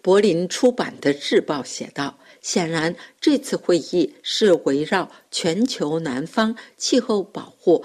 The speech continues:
和正义问题而设计的，但会议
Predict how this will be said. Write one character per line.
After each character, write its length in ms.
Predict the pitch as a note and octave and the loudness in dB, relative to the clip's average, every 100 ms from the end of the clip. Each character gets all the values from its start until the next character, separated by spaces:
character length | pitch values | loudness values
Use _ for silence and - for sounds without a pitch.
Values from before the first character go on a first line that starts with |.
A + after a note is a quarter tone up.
| - | -6
和 240 | - D#3 | -6 -2
正 320 | D#3+ - C4+ F3+ | -2 2 2 2
义 160 | C#3 - | -2 0
问 240 | E3 B2+ | 0 0
题 340 | - - B2+ D3 - _ | -8 -4 -4 -4 -14 _
而 180 | C3+ C#3 | -4 -4
设 320 | - G3+ C#3 | 0 2 2
计 240 | - B2+ | 0 -4
的， 180 | A#2 G#2+ - - - - | -4 -10 -14 -18 -18 0
但 200 | C4 A#3+ | 2 2
会 220 | C4+ B3+ | 0 0
议 340 | A3 A3+ - | 0 -2 -2